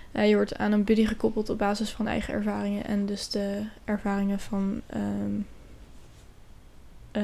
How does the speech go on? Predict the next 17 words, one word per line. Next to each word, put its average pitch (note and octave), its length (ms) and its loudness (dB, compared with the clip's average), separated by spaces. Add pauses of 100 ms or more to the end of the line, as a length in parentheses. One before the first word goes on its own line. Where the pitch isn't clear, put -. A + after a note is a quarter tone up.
de F#3+ 80 4
buddy F#3+ 220 2
zelf. - 520 -2
Dus G3 260 -2
je G#3 60 0
hebt G#3 160 -2
vergelijkbare G3+ 580 -4
ervaringen, G3 420 -6 (120)
eh, - 100 -8 (180)
als G#3 100 -10
de - 60 -12
persoon G3+ 340 -6 (120)
met G#3+ 140 -8
wie G3+ 80 -2
je G3 80 -2
praat. - 380 -4 (840)
Eh, G3+ 120 2